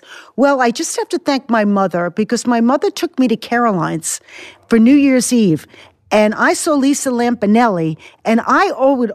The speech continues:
all to going to Caroline's that I'm in this business today." It was like, "Wow."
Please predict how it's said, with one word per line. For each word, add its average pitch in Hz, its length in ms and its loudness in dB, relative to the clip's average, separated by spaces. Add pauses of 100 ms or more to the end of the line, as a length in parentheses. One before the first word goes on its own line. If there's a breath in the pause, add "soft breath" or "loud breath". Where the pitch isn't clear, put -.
(100)
all 277 240 2
to 247 140 -6
going 226 240 0
to 196 80 -4
Caroline's 170 680 -2
that 165 240 -4
I'm 226 220 0
in 202 140 0
this 190 140 -4
business 165 440 -6
today." 160 260 -8 (240 loud breath)
It 330 40 -2
was 311 140 -2
like, 170 160 -2
"Wow." 175 540 -2